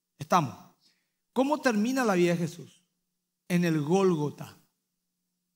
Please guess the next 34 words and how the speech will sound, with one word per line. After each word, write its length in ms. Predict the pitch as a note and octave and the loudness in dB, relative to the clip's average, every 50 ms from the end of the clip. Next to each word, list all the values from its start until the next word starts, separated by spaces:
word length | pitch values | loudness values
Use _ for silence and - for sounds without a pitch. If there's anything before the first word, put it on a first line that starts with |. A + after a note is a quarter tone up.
| _ _ | _ _
en 160 | F#3 F3+ F3 | 4 4 4
la 160 | E3+ D3+ - - | 4 2 0 0
cruz, 520 | F#3+ G3+ G#3+ G3+ E3 - - - _ _ _ _ _ _ _ _ _ | -2 -2 -2 -2 -6 -8 -14 -20 _ _ _ _ _ _ _ _ _
frente 320 | - F#3+ F#3+ F#3+ F3+ G3+ | 0 0 0 0 0 -2
a 60 | F#3 | -2
sus 220 | F3+ F#3+ G3 F#3 F#3+ | -2 0 -2 -2 -2
enemigos, 720 | F#3 F3 D#3 D#3 F3+ G#3 G#3 F#3 D3 B2+ A#2+ - - _ _ _ _ _ _ _ _ _ _ _ _ _ _ _ _ _ _ | -2 -4 -4 -2 -2 -2 0 -2 -4 -6 -10 -14 -20 _ _ _ _ _ _ _ _ _ _ _ _ _ _ _ _ _ _
donde 340 | - D3+ F#3 F#3 F#3 F3+ F3+ | -2 0 0 2 2 -2 -4
todos 380 | - - - - A3 A3+ A#3 A#3+ | -4 -6 -4 -2 0 0 0 0
le 80 | A#3 | -2
decían, 720 | G#3+ F3+ - - G#3+ G3 E3+ D#3+ D#3+ E3 F3+ F3+ - _ _ _ _ _ _ - | -2 -4 -6 -4 -4 -2 -2 -2 -4 -8 -12 -14 -18 _ _ _ _ _ _ -4
"Toma 340 | G3+ F#3 F3+ F3+ F#3 F#3 | -2 0 0 0 -2 -4
el 200 | - G3 F#3 F3 | -4 -4 -6 -6
camino 440 | F3 F#3+ F3 D#3 D3+ D#3+ D#3+ D#3+ D#3+ | -4 -4 -6 -4 -4 -4 -4 -4 -4
más 220 | D#3 D#3 E3 D#3 - | -4 -4 -6 -6 -6
fácil". 400 | - G#3 F#3+ - - B2+ G#2 _ _ _ _ _ _ _ _ _ _ _ _ _ _ _ _ - | -10 -10 -10 -10 -16 -20 -20 _ _ _ _ _ _ _ _ _ _ _ _ _ _ _ _ 0
Y 20 | B3 | 2
le 120 | A#3+ B3 | 2 4
voy 80 | A#3 C4+ | 2 2
a 100 | C#4+ C4+ | 0 0
decir 340 | B3+ A#3+ G#3+ F#3+ A#3+ A#3+ G3+ | -2 -4 -6 -6 -6 -6 -4
por 200 | A3+ A#3 G3 - | -4 -4 -4 -4
qué 200 | - B3 A#3+ - | -6 -6 -6 -6
y 80 | A#3 F3 | -10 -10
cómo 320 | - - A#3+ A3 A3+ G#3+ | -6 -4 -4 -2 -2 -4
es 100 | G3+ - | -4 -4
eso. 300 | - A3 G#3 - F3+ - _ _ _ _ _ _ | -6 -10 -10 -12 -18 -20 _ _ _ _ _ _
Vamos 240 | D#3+ E3+ F#3 F#3 | -6 -4 -4 -2
a 20 | F#3+ | -2
mirar. 480 | F#3+ F#3 G3 G#3+ - F3+ - - _ _ _ _ _ _ _ _ _ _ _ _ _ _ _ _ _ _ _ _ _ _ | -2 -2 -2 -4 -4 -8 -14 -18 _ _ _ _ _ _ _ _ _ _ _ _ _ _ _ _ _ _ _ _ _ _
Vemos 300 | F3+ D4 E4 F4+ D#4 - | 2 2 2 2 -2 -2
cómo 240 | C#4 D4+ D4 C#4+ - | -2 -2 -2 2 2
él 160 | C#4 C#4 C#4+ | 4 4 4
arranca 920 | A#3+ B3 A3 G#3 G#3+ A3 B3+ D4+ D#4+ E4+ E4 C#4 D4+ C#4+ C#4 - - | 4 2 2 0 0 2 2 2 2 2 -2 -4 -4 -4 -4 -6 -10